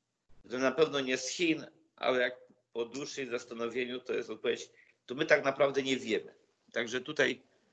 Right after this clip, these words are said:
e, kosztem lekkiego wzrostu zapasów myślę, że zapewniliśmy, e, dużą dostępność produktów w naszych magazynach, co wydaje się w najbliższym czasie będzie dość ważnym elementem.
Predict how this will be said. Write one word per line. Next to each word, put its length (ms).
e, 300
kosztem 640
lekkiego 400
wzrostu 380
zapasów 680
myślę, 260
że 140
zapewniliśmy, 1040
e, 40
dużą 320
dostępność 460
produktów 480
w 40
naszych 380
magazynach, 540
co 140
wydaje 320
się 180
w 100
najbliższym 480
czasie 280
będzie 240
dość 320
ważnym 420
elementem. 560